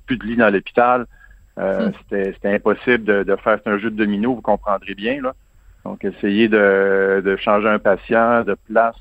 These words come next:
Speaker 1: puis, euh, c'est, c'est, c'est, c'est vraiment compliqué. Puis, tu sais, c'est pas pour blâmer personne, là, mais, euh, je pense que c'est la situation, euh, euh, c'est sûr que si on avait eu des, des infrastructures, euh, adéquates, là, et des,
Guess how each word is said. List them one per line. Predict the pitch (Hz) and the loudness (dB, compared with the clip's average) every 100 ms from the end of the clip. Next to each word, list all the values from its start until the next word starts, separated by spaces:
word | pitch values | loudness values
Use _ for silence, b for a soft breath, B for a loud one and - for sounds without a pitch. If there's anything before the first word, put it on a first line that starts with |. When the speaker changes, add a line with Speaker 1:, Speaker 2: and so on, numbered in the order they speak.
| - | -14
Speaker 1:
puis, | 98 98 | -10 -10
euh, | 95 92 90 - - | -8 -10 -12 -14 -8
c'est, | 95 95 | -8 -8
c'est, | - 92 - | -12 -12 -10
c'est, | 95 - | -12 -10
c'est | 101 | -6
vraiment | 107 120 127 | -2 0 0
compliqué. | - 110 - - 123 B B B B _ | 0 -4 -4 -6 -6 B B B B _
Puis, | - | -6
tu | 131 | -4
sais, | 120 | -2
c'est | |
pas | - 139 | -2 0
pour | 135 | 2
blâmer | 127 127 113 120 | 4 4 2 0
personne, | 131 117 - 139 143 | -2 -4 0 0 0
là, | 120 | -2
mais, | 101 98 98 | -6 -8 -8
euh, | 101 98 95 92 90 | -6 -8 -10 -12 -12
je | - | -12
pense | - 107 | -6 -6
que | - | -6
c'est | 92 | -12
la | 92 | -12
situation, | - - 98 - 127 120 | -8 0 2 2 -4 -2
euh, | 92 - _ _ _ _ _ | -4 -8 _ _ _ _ _
euh, | - - | -16 -10
c'est | - | -2
sûr | - | 0
que | 156 113 - | 0 -2 0
si | - | 2
on | 135 | 4
avait | 127 120 | 4 4
eu | 131 | 2
des, | 139 113 104 | 0 -2 -4
des | 107 104 | -8 -8
infrastructures, | 113 - 120 - 107 131 131 | -6 -4 -6 -6 -8 -2 2
euh, | 120 104 95 95 - | 4 4 2 -2 -4
adéquates, | 104 104 - 110 135 - | -4 -6 -2 0 0 -2
là, | 156 139 107 | -4 -2 -4
et | 101 | -6
des, | 107 | 0